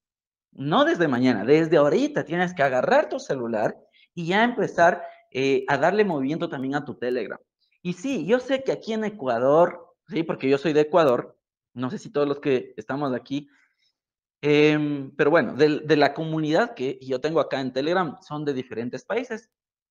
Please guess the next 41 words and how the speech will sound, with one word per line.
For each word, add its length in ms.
Pero, 200
por 100
ejemplo, 300
acá 420
en 80
Ecuador 340
y 100
en 100
Latinoamérica, 960
Telegram 380
todavía 360
no 240
es 280
como 340
que 520
un 340
canal 720
que 120
las 140
personas 380
prefieran, 580
¿no? 300
No 180
es 200
un 100
canal 260
que 80
las 120
personas 320
prefieran. 360
A 100
diferencia 400
de 60
lo 100
que 80
sucede, 300
por 120
ejemplo, 260
en 80
Estados 240
Unidos 380